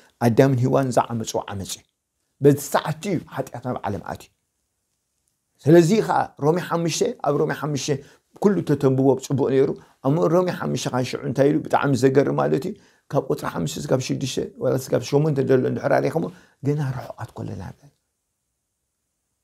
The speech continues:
ገና ዓመፅቲ ኮለና። ሪኢኹም?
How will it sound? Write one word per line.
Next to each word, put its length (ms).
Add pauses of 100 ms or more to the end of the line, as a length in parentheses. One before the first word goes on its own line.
(160)
ገና 180 (100)
ዓመፅቲ 400
ኮለና። 340 (840)
ሪኢኹም? 260